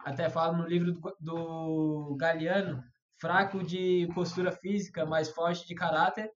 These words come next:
ele não acreditava que tinha um, uma estatura, é, específica pra conseguir ser jogador de futebol, e ele acabou com essa prova de munheca, que chama.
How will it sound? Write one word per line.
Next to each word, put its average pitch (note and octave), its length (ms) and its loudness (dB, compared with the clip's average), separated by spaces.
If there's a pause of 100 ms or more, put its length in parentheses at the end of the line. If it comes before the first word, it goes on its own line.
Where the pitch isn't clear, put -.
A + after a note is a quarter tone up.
(160)
ele F#3 140 0
não G#3 80 6
acreditava G#3+ 600 0
que D#3+ 340 -4
tinha E3+ 200 -6
um, E3+ 140 -2 (380)
uma D#3 140 -2
estatura, D#3 680 -2 (480)
é, - 80 -2
específica E3 640 -6
pra D#3 160 -4
conseguir D#3 380 -8
ser D#3+ 160 -10
jogador E3 300 0
de E3+ 80 -8
futebol, F3+ 520 -4 (180)
e F3 80 -4
ele G3 120 0
acabou G3 360 2
com G#3+ 100 -2
essa F#3 300 0
prova F3 360 -2
de F3+ 100 -2
munheca, F3+ 480 -2
que - 120 -10
chama. C#3+ 300 -6